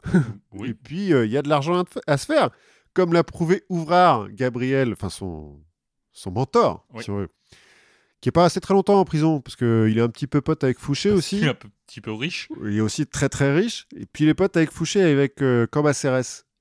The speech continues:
Speaker 1: qui à ce moment-là est archi-chancelier de l'Empire. Donc,
Speaker 2: Oui, ça ouvre deux, trois portes.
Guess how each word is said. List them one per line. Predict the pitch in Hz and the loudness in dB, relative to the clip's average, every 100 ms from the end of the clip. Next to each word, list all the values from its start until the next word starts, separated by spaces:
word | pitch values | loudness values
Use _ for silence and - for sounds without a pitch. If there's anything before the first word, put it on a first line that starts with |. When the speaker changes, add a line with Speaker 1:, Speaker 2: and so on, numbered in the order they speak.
| _ | _
Speaker 1:
qui | |
à | 104 | -12
ce | - | -6
moment-là | 120 135 | -2 0
est | 147 | 0
archi-chancelier | 123 - 151 - 113 123 123 | -2 -6 -8 -8 -6 -6 -4
de | 117 | -4
l'Empire. | 120 120 101 73 | -4 -2 -4 -6
Donc, | 82 - _ _ _ _ _ | -16 -18 _ _ _ _ _
Speaker 2:
Oui, | 120 120 - | -8 -8 -10
ça | - | -10
ouvre | 107 123 | -8 -6
deux, | 131 | -6
trois | 110 113 | -6 -6
portes. | 104 - | -8 -8